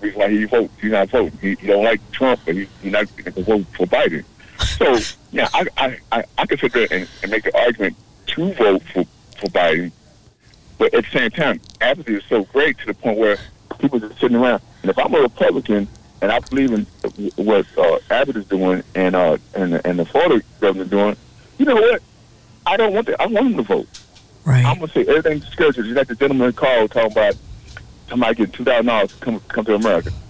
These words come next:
Speaker 1: Now, the one thing is, if he was smart, he would give a source.
Speaker 2: Right.
Speaker 1: He said he saw it on the internet.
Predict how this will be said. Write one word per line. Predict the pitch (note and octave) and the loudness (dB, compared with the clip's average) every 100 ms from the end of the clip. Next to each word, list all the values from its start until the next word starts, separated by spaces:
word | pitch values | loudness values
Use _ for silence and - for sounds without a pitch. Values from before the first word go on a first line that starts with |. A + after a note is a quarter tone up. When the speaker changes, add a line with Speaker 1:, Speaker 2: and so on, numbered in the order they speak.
| - | -4
Speaker 1:
Now, | D3 F2+ | -2 -2
the | - | -2
one | A#2+ A#3+ | -2 2
thing | F3+ C3+ | 2 2
is, | G#2 G#2+ G2 - - | 2 0 0 -10 0
if | - G3+ | 2 4
he | |
was | A#2+ F2+ | 2 2
smart, | - G2 - F#2 - - - | 0 2 4 2 0 -10 -4
he | C#4 | 0
would | D#3+ | 2
give | A2 | 2
a | D#2+ | 0
source. | - G#2+ B1+ - - - - - - - - - - | 0 0 0 -4 -14 -16 -16 -18 -20 -20 -20 -20 -4
Speaker 2:
Right. | A#2+ G2+ | 0 2
Speaker 1:
He | A2+ | 2
said | C3+ B2+ | 2 2
he | |
saw | A2 D3+ | 4 2
it | C3 A#2 | 2 2
on | A#2 | 0
the | - | 2
internet. | A2+ F2+ D#2+ | 2 4 2